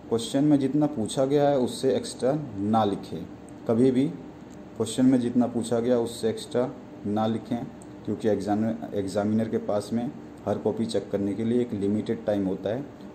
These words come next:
क्योंकि वो जितने ज़्यादा copies check करेगा उसको per copy पैसे मिलते हैं।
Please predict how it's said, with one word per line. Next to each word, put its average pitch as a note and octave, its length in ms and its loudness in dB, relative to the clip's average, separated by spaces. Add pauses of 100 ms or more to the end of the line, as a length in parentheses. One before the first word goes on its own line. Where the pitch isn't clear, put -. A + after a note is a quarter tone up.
(160)
क्योंकि A2 240 -2
वो A2+ 200 0
जितने A2 340 0
ज़्यादा G#2 260 4
copies G2 420 0
check - 240 0
करेगा A2 380 2 (160)
उसको C3 340 -2 (120)
per A2+ 100 2
copy G#2+ 420 0 (420)
पैसे A2 260 4
मिलते F#2 360 0
हैं। E2 240 -8